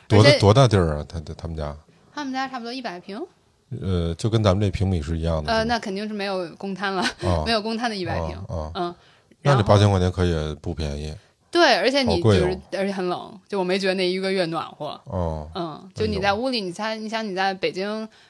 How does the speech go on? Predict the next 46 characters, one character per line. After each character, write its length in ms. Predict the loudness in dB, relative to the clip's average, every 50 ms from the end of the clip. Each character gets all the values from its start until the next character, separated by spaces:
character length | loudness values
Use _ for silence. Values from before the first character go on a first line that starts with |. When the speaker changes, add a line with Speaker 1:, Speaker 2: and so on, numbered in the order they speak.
| _ _
Speaker 2:
有 100 | -6 -6
的 80 | -6
时 80 | -4 -6
候 60 | -6
供 180 | -6 -6 -6 -6
暖 240 | -6 -8 -10 -12 -12
特 160 | -6 -6 -6
足 200 | -6 -6 -8 -8
的 100 | -6 -6
时 80 | -6 -4
候， 80 | -6 -6
你 60 | -8
穿 180 | -8 -8 -8
个 80 | -8 -8
短 180 | -8 -10 -10 -8
袖 100 | -8 -8
儿 60 | -8
晃 160 | -8 -8 -10
来 60 | -10 -10
晃 200 | -10 -12 -12 -12
去， 160 | -12 -14 -12
那 140 | -8 -8 -2
边 200 | 0 2 2 2
你 40 | 2
套 200 | 0 -2 -2 -2
一 60 | -2
毛 220 | -4 -6 -6 -6
衣 180 | -6 -6 -6 -8
得。 80 | -8 -10 -16 -18 _ _ _ _ _ _ _ -4
Speaker 1:
嗯。 100 | 0 0
Speaker 2:
然 80 | 2 2
后 100 | 0 -2
你 100 | -4 -6
坐， 160 | -4 -4 -6
Speaker 1:
哦。 100 | -6 -6 -8
Speaker 2:
坐 240 | -4 -2 -2 -2
时 140 | -2 -4 -4
间 160 | -4 -4 -4
久， 80 | -4 -6
你 60 | -8 -8
还 120 | -8 -8
披 180 | -10 -8 -8 -8
一 40 | -6
毯 240 | -6 -6 -8 -8 -10 -16
子。 360 | -16 -16 -16 _ -8 -2 0
Speaker 1:
哦。 280 | 0 0 0 -2 -6